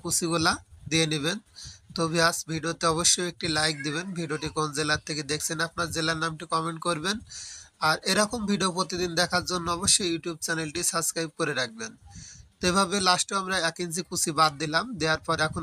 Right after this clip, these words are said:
আমরা কুচিটা সোজা অংশ রেখে আমরা এখানে চাপ সেলাই করে নেব। তো এভাবে হচ্ছে আস্তে আস্তে ঘুরিয়ে চাপ সেলাই করে দিবেন।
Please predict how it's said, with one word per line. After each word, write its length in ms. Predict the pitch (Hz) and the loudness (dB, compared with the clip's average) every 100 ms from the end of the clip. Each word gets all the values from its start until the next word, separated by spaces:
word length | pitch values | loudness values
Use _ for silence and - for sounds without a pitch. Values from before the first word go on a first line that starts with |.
| 156 | -2
আমরা 140 | 147 175 | 0 -2
কুচিটা 340 | - - 156 160 | -2 -4 -2 0
সোজা 300 | - 156 170 170 | 0 2 2 2
অংশ 160 | 156 180 - - - - 135 - | -2 -4 -6 -12 -20 -18 -10 -4
রেখে 200 | 160 196 180 | -2 0 0
আমরা 120 | 175 170 | 0 0
এখানে 240 | 170 156 277 _ - _ - | -2 -2 -6 _ -20 _ 4
চাপ 180 | 160 156 | 4 4
সেলাই 280 | - 160 196 277 | 0 0 -2 -2
করে 200 | - 151 147 | 0 0 0
নেব। 120 | 117 107 - - - - - _ - - - _ _ _ _ _ - - - - - | -2 -8 -16 -20 -16 -16 -18 _ -20 -18 -20 _ _ _ _ _ -20 -18 -18 -12 0
তো 100 | 175 - 190 | 0 4 4
এভাবে 240 | 196 208 | 6 6
হচ্ছে 200 | 214 - 185 | 6 6 4
আস্তে 160 | 175 - | 2 -2
আস্তে 200 | 180 - 170 | -8 -6 -6
ঘুরিয়ে 240 | 170 165 196 202 | -2 0 0 2
চাপ 160 | 151 - | 2 2
সেলাই 260 | 165 160 156 | 0 -2 -2
করে 160 | 160 151 | -6 -4
দিবেন। 320 | 147 151 | -4 -4